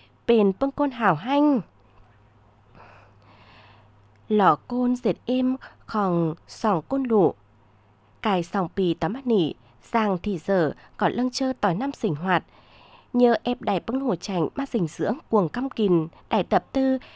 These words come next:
ý có tỏi năm, khảo viện diệt cam kín chủ mử, po dinh dưỡng, tỏi ăn, hư có tròi hở, lò lụ khòng chảo, hảo hanh mà bạc hanh hần. Ý giang thị giờ, nàng xã là bán tần, huyền Mộc Căng Chải tốt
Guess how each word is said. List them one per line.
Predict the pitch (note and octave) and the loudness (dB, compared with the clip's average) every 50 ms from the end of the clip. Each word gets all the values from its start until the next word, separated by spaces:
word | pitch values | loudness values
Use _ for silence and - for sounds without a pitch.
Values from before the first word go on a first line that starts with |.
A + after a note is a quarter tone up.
| - - - | -12 -4 0
ý | A3 A#3 | 0 0
có | B3 - B3 - | 0 -2 -4 0
tỏi | A#3 G#3 E3+ - | 0 0 0 0
năm, | - C#4 C#4 C4+ C#4 C#4 - - - _ - | -4 -4 -2 -2 -4 -4 -8 -14 -20 _ -4
khảo | - A#3 G3+ | -2 0 0
viện | F3 - G#3+ G3 - E3+ | 0 0 0 -2 -2 -2
diệt | - A3 F#3 - | -4 -4 -4 -4
cam | - C#4+ C#4+ | -4 -6 -6
kín | - - A#3+ G3 E3 D#3 | -4 -2 0 0 0 -2
chủ | - - G#3+ | -2 -4 -4
mử, | E3 E3 G3 G#3 F#3 D3+ - - - | -2 -2 0 0 0 0 -2 -4 -6
po | C4+ C#4 C#4+ | -6 -6 -4
dinh | - A3+ F3 D#3+ | -4 -4 -6 -4
dưỡng, | - - - A#2+ F#3 C#4 D#4+ - - - - - - - A#3+ A3+ A3+ _ _ - | -4 -2 -2 0 0 -2 -2 -6 -12 -20 -20 -10 -6 -6 -4 -4 -6 _ _ -2
tỏi | A3 G#3+ G3 E3+ - - | 0 0 0 0 0 -2
ăn, | - G#3 F#3+ F3 E3 - - - - | -2 -2 0 0 -2 -2 -6 -14 -12
hư | - - C4+ C4+ | -6 -4 -4 -4
có | - - G3+ | -4 -4 -6
tròi | F3 - - G3 F3+ | -6 -6 -6 -6 -6
hở, | E3 E3 F3+ F#3+ F#3 E3 D3 - - - - - - | -6 -6 -4 -2 -2 -2 -2 -4 -8 -12 -20 -10 -4
lò | A3 A3 G#3 F#3+ D#3+ - | -2 0 2 0 0 -2
lụ | - G#3 G#3+ G3 | -2 -2 0 0
khòng | - - G#3+ F#3+ D#3+ | -2 -2 -6 -8 -8
chảo, | - - G#3+ G3+ F#3 D#3 B2 - - _ - | -8 -8 -6 -4 -2 -2 -4 -4 -10 _ -14
hảo | - - A3 G3+ D#3+ - - | -8 -2 0 0 0 0 -2
hanh | - C4+ C4+ C4+ C4 | -6 -6 -4 -2 -2
mà | C4+ C#4 - | -2 -2 -2
bạc | - F#3 - | -2 -2 -2
hanh | - - A#3+ C4+ B3 - | -4 -6 -6 -6 -4 0
hần. | A3 G#3 F#3+ F3 D#3+ D3 - _ _ _ _ - - - - - - - | 2 4 4 4 4 2 -2 _ _ _ _ -20 -20 -20 -20 -20 -12 -6
Ý | - G#3+ A3+ D4 D#4 - | -4 -2 -2 -2 -2 -2
giang | B3+ G#3+ E3+ | -2 -2 -2
thị | - F#3 D#3+ | -2 -4 -6
giờ, | C#3 - G3+ G3+ F3+ D3+ - - - _ | -4 0 2 2 2 2 0 -6 -10 _
nàng | - A#3+ A3+ F#3+ | -2 -2 -2 -2
xã | - - - C#4+ - | -2 -6 -8 -6 -4
là | B3+ F#3+ | -4 -4
bán | - - F#3 C4 _ | -4 -4 -8 -8 _
tần, | - B3 G#3 E3 C#3 - - | 0 0 0 0 0 -2 -2
huyền | A#3 G#3 F#3+ | -2 -2 -2
Mộc | F#3+ - | -2 -4
Căng | - C#4+ | -6 -8
Chải | - - A3 F#3 D#3 | -6 -4 -4 -4 -4
tốt | - - D4 | -6 -8 -8